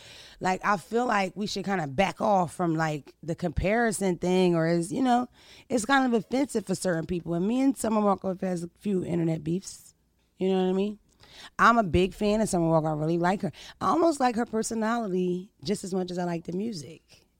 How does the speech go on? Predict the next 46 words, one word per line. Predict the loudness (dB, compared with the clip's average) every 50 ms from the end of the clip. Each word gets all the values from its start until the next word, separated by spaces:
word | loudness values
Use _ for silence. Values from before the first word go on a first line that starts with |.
| _ _ _
I | -4 -2 -2
like | 0 0 0 0 0 -2 -4 -8 -8
how | -10 -10 -10
she | -10 -10 -12 -12 -12 -12
is. | -14 -14 -14 -16 -16 -12 -6
I | -4 -4 -2
do. | -2 -2 0 0 -2
She | -2 0 0
reminds | 2 2 2 2 2 0 0 -2
me | -2 -2
of | -2
myself. | -4 -4 -6 -6 -6 -4 -6 -6 -8 -12 _ _ _ _ _ _ _ _ _ _ -20 -20 _ _ _
Um, | 2 2 4 4 2 0
she | -2 0 0
doesn't | 2 2 0 0
seem | -2 0 0 0
to | 0
like | 0 0 -2 -2 -2
people | -4 -4 -4 -6 _ _ _ _ _ _ _
that | -8 -6
much. | -4 -4 -6 -8 -10 -14 -20 -20 _ _ _ _ _ _ _ _ _ _
Me | 2 2
neither. | 2 2 2 -2 -4 -6
A | -10 -6 -4
little | -2 -2 0
bit, | 0 -2 -2 -2 -6 -4
kinda, | -2 -2 0 0 -2 -4 -6 -8
not | -8 -8 -6 -4
really. | -4 -4 -4 -6 -10 _ -20 -20 -20 -18 -18 -20 -12 -6
Um, | -2 0 0 0 -2 -4 -8 -12 -18 _ -8
like, | -6 -6 -6
she's | -6 -6 -4
a | -4 -2
bit | -2 -2 -2
of | -2 0
a | 0 2
loner. | 4 4 4 4 4 2 2 0 -2
She's | -6 -6 -4
a | -2
little | 2 2 2 2
eccentric. | 2 0 0 -2 -2 -2 -2 -4 -6 -6 -6 -6 -6 -8 -12 -20 -20 _ _ _ _ _
You | -2 0 2
know | 2 2
what | 0
I'm | -2 -2
saying? | -4 -4 -4 -4 -4 -6 -6